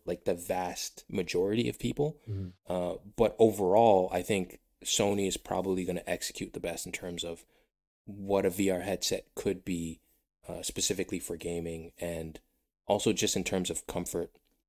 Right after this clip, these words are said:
Speaker 1: and, and image quality and all that stuff. Because, you know, look what they did with the PlayStation V R one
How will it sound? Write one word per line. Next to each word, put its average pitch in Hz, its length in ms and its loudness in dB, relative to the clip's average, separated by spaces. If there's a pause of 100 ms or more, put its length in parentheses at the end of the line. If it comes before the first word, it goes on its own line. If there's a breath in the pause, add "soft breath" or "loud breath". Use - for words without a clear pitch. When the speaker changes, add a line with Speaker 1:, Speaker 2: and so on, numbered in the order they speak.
(140)
Speaker 1:
and, 85 400 -6
and 80 300 -8
image 90 260 0
quality 80 360 -6
and 78 80 -10
all 80 100 -8
that 80 140 -10
stuff. - 320 -8
Because, 95 400 0 (920 soft breath)
you 98 120 2
know, 98 200 2 (200)
look 104 200 2
what 123 120 4
they 113 80 8
did 110 180 4
with 107 140 0
the - 60 -10
PlayStation 104 520 0
V 98 120 0
R 90 140 0
one 85 460 -2